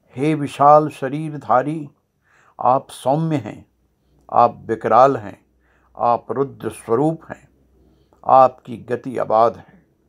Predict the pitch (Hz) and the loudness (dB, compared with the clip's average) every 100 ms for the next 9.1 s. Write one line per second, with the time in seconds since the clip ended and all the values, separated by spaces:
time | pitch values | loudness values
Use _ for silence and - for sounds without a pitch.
0 | _ _ _ _ _ _ - 104 135 127 | _ _ _ _ _ _ -12 -2 0 0
1 | 156 120 120 156 165 - - 143 - 165 | -6 -6 -6 -6 -6 -6 -8 -8 -6 4
2 | 147 139 147 160 160 - _ _ _ _ | 4 4 0 -4 -12 -16 _ _ _ _
3 | _ 120 143 160 127 147 160 156 143 147 | _ -2 0 0 -2 4 4 4 -4 -8
4 | 160 147 139 156 156 165 156 147 143 156 | -10 -8 -10 -12 -10 -8 -8 -4 2 2
5 | 147 - _ _ _ _ - 143 156 160 | 2 -4 _ _ _ _ -8 -8 -6 -8
6 | 135 101 143 160 156 156 156 127 117 147 | -8 -2 0 0 -4 -6 -6 -8 -6 -6
7 | 156 - 151 135 - 151 143 147 131 127 | -6 0 2 0 -4 -6 -6 -8 -8 -8
8 | - - 113 143 156 135 123 113 87 - | -8 -8 -2 -2 -2 -6 -10 -16 -16 -20